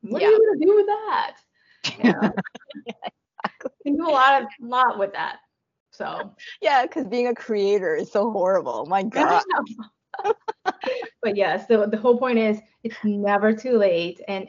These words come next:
Speaker 1: everybody has creativity in them.
Speaker 2: Oh my
Speaker 1: Yeah.
Speaker 2: God, yes. Oh, seriously. And so I know your husband mentioned in his foreword about how you first started out, when you first started out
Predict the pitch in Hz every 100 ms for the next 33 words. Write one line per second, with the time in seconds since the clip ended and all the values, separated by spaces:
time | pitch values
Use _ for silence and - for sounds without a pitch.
0 | - 208 208 208 190 185 156 175 175 -
1 | - - - _ _ _ 220 214 - 214
2 | 190 190 196 180 180 175 156 - 214 214
3 | _ _ _ _ _ - 277 359 269 -
4 | 190 208 - - 90 73 - _ - 349
5 | 453 277 - _ _ 320 370 339 180 156
6 | 151 - - - - 285 277 - - -
7 | 247 240 220 - - 254 294 330 330 330
8 | 220 196 196 175 175 175 170 170 165 190
9 | 180 170 156 196 - - 175 170 170 170
10 | 170 165 170 180 175 151 151 175 - -
11 | 180 180 180 - 196 - 160 131 98 85